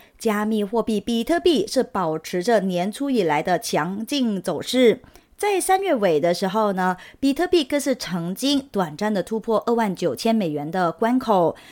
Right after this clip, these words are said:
那么随后呢，一直都保持在二万八千美元的关口震荡。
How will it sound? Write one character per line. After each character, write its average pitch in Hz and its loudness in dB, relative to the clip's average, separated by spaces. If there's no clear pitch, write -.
那 214 0
么 226 4
随 202 0
后 220 2
呢， 196 0
一 233 2
直 180 -2
都 202 -2
保 160 -2
持 170 -4
在 196 2
二 226 0
万 202 0
八 196 -2
千 226 0
美 190 0
元 151 -4
的 185 -2
关 202 -2
口 185 -2
震 240 0
荡。 233 2